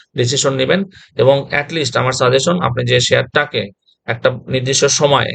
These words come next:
পর্যন্ত হোল্ড করতে পারবেন এবং কেনার পরে প্রাইস কমে গেলেও যেটা আপনি কম-, আনকমফোর্ট ফিল করবেন না বা কনফিডেন্ট থাকবেন যে শেয়ারের প্রাইসটা অবশ্যই বাড়বে, ঠিক সেই শেয়ারটা আপনি কিনবেন।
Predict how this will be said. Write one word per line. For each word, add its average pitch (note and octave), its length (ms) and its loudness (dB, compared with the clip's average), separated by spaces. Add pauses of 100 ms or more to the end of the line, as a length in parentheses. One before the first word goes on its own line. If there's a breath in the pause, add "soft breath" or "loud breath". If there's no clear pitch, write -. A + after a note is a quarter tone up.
(140)
পর্যন্ত A#2+ 300 4
হোল্ড B2+ 220 2
করতে C3 260 -2
পারবেন G#2 380 -2 (380 loud breath)
এবং B2 260 2
কেনার C3+ 220 2
পরে C3+ 220 4
প্রাইস B2+ 320 -2
কমে C#3 200 0
গেলেও C3 200 6
যেটা B2 280 0
আপনি B2 360 -2
কম-, B2+ 280 0
আনকমফোর্ট B2+ 540 -4
ফিল B2+ 180 -4
করবেন A#2 280 2
না A2 140 -2
বা A2 100 0
কনফিডেন্ট B2+ 480 -2
থাকবেন A#2 280 -4
যে A#2 140 2
শেয়ারের A#2 320 0
প্রাইসটা A2 300 -2
অবশ্যই A2+ 320 -2
বাড়বে, G#2 280 -2 (400 loud breath)
ঠিক B2+ 120 2
সেই C3 180 2
শেয়ারটা A#2 440 0
আপনি G2 220 -10
কিনবেন। F2 240 -8